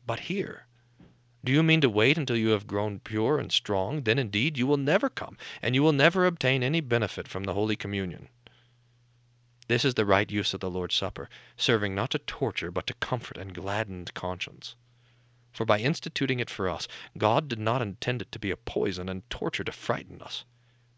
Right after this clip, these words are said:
This is what we made of it by our false doctrine when we imagined we were to bring the offering of our piety to God, and hid the words that were to give comfort and salvation,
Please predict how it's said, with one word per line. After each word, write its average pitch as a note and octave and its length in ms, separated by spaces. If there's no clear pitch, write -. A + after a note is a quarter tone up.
This C3+ 140
is A2+ 100
what A2 140
we A2+ 80
made A2 240
of B2+ 80
it F2+ 100
by G2 180
our F#2+ 120
false C#3 380
doctrine G2+ 500
when A#2+ 160
we A#2 120
imagined G#2+ 500
we G#2+ 100
were A2 140
to G2 80
bring A#2 320
the G#2+ 100
offering G#2+ 420
of F#2+ 120
our A#2 160
piety G#2+ 500
to E2 140
God, F#2 360
and G2+ 160
hid C3+ 220
the G#2+ 80
words B2+ 400
that G#2+ 180
were G#2 140
to - 80
give F#2 260
comfort B2+ 380
and G2+ 100
salvation, G2 560